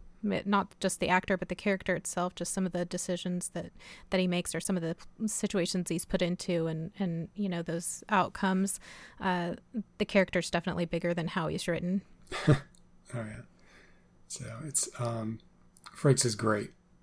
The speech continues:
Speaker 2: Uh, and just, just doing little things. When you rewatch it, you notice all the things that Frakes does just to add a little bit of life to Riker.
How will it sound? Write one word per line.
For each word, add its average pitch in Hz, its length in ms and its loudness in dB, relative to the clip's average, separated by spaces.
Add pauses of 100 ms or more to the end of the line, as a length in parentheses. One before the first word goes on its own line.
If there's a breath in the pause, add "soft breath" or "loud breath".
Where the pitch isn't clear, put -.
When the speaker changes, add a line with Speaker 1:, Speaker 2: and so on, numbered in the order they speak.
(240)
Speaker 2:
Uh, 113 260 -4 (100)
and 117 160 0
just, 113 260 0
just 127 240 4
doing 113 300 8
little 104 220 4
things. 110 400 -6
When 113 100 0
you 107 80 -2
rewatch 107 540 0
it, 110 160 -4
you 117 100 0
notice 110 280 -2
all 110 120 2
the 107 100 -14
things 107 360 -6
that - 180 -6 (720 soft breath)
Frakes 117 320 4
does 107 240 4
just - 240 -2
to 107 300 -2
add 110 140 0
a 110 40 -4
little 117 400 4
bit 113 140 0
of 107 140 -2
life 104 240 -4
to - 120 -4
Riker. 107 500 -4